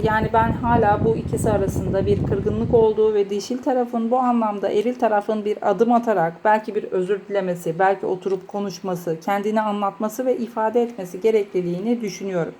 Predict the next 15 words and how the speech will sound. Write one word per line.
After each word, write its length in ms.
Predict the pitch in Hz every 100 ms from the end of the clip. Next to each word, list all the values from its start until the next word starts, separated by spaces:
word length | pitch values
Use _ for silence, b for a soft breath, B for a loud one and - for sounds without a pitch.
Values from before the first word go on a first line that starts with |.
| B B B B B
Ama 180 | 254 254
sonuç 380 | 254 262 277 269
olarak 420 | 208 190 214 -
dişil 380 | 220 - - -
enerjide 560 | 214 196 196 185 185 202
diyor 320 | 233 208 -
ki, 160 | 202 - B B 233
"Evet, 240 | 214 185 -
bu 80 | 214
yolculuğa 680 | 202 196 185 202 180 165 170
şifalanırsam 1040 | - 202 180 190 190 202 226 359 - 277
eğer 360 | 240 214 196 202 -
bu 80 | 214
yolculuğa 600 | 202 185 175 170 151 165
çıkabilirim. 760 | - - 202 220 254 254 247